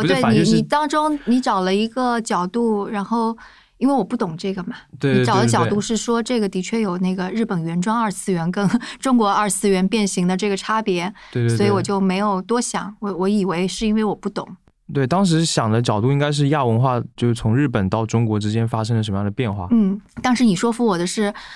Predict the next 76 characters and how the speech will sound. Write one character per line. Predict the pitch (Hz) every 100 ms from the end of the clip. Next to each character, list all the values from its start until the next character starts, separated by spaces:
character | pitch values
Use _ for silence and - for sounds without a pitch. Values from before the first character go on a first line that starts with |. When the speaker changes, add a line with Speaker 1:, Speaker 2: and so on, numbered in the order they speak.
| -
Speaker 2:
女 | 214
仆 | -
店 | 214 247 233
在 | 240
日 | 247 240
本 | 196 165
没 | 170
有 | 202 220
软 | 214 160
色 | - 214
情 | - 165 160
的 | 190
这 | 208
个 | 180
成 | 165 - 180
分， | 196 170 185
但 | 214 196 190
到 | 208
了 | 190
中 | 180 220
国 | 220 170 151
是 | 180
有 | 185
软 | 175 175
色 | - 190
情 | -
的 | 170
成 | - 170
分， | 175 170 - -
Speaker 1:
对， | 127
Speaker 2:
所 | 113 202
以 | 185
就 | 214
相 | 165
当 | 233
于 | 214
是 | 226
到 | 247 226
了 | 202
中 | 269 339
国 | 370 160 147
它 | - 190 190
变 | 240 233
味 | 294
儿 | 370
了， | 190 117 -
Speaker 1:
对。 | 127
嗯， | 120
Speaker 2:
你 | 113
是 | 120
想 | 110 151
要 | 156
论 | 208 220
证 | 220
这 | 214 233
个 | 214
证 | 247 202
据。 | 180 95
Speaker 1:
嗯。 | - _ _ -
对， | 101 98 - _ _ _
已 | -
经 | 104 123
快 | 120 147
要 | 127
发 | 123 123
出 | 120 120
了， | 113 - -
然 | 110
后 |
突 | 113 127
然 | 117
有 | 98
一 | 98
天 | 107 104 107 117 _ _ -
晚 | 107 92
上， | 110 101